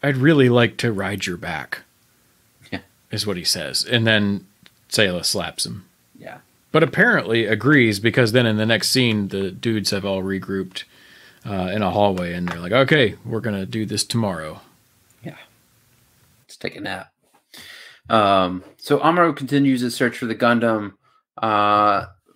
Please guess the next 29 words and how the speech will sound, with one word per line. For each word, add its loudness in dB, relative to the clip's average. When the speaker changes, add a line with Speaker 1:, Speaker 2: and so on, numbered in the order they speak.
Speaker 2:
but 4
he, 0
a-, 0
and -2
happens -2
upon -2
the -4
cliff -4
that 2
he -2
remembers -2
fighting 2
on, -6
um, 2
and -4
he -2
sees 2
the 2
rubble 2
down 2
at -4
the -4
bottom, 0
but -14
that's 2
all 0
he -6
really -6
sees. -6